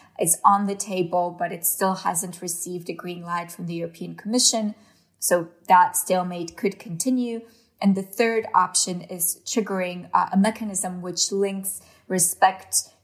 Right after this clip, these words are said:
to the rule of law to E U funding. This is a mechanism which has been on the books since January first, but has never actually been used.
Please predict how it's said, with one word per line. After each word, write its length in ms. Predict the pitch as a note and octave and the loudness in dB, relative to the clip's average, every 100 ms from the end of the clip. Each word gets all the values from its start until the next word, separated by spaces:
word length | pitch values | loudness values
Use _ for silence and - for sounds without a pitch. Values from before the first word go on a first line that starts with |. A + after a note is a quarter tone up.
| - | -2
to 180 | - F3+ | 2 4
the 140 | E3 F3 | 2 -6
rule 160 | F3+ | -10
of 100 | E3+ | -2
law 300 | F3+ F3 F3 | 4 6 6
to 260 | F3 - F#3+ | 0 -6 -2
E 100 | F3+ | -2
U 80 | E3+ | -2
funding. 500 | - E3+ E3+ E3 E3 | 2 2 2 -8 -6
This 200 | F3+ - | -2 -2
is 120 | F#3+ | 0
a 60 | |
mechanism 680 | F3+ F#3 F#3 F#3 F3+ F#3 F3+ | 0 -2 -4 -6 -4 -4 -4
which 240 | F3 E3+ - - - | -8 -6 -6 -8 0
has 340 | G3+ F#3+ F#3 | 4 4 0
been 240 | E3+ F3+ | 0 0
on 240 | F3 F#3+ F#3 | 0 -2 -2
the 40 | |
books 380 | E3+ B3 C#4 - | 0 2 2 2
since 420 | - - F3+ E3 | 0 0 0 -2
January 480 | - F3+ F3+ F3 E3+ | 2 4 4 -4 -12
first, 540 | E3 C#4 D#4 E4 - - - | -6 -4 -2 -4 -8 -12 2
but 200 | F3+ - - | 4 4 -2
has 180 | F3+ E3 | -4 -2
never 280 | F3+ F3+ - | -2 -2 -2
actually 420 | E3 - - F3 | -2 -2 -4 -4
been 240 | E3 E3+ | -6 -8
used. 540 | E3 E3+ F3+ E3 E3 | -8 -8 -6 -6 -6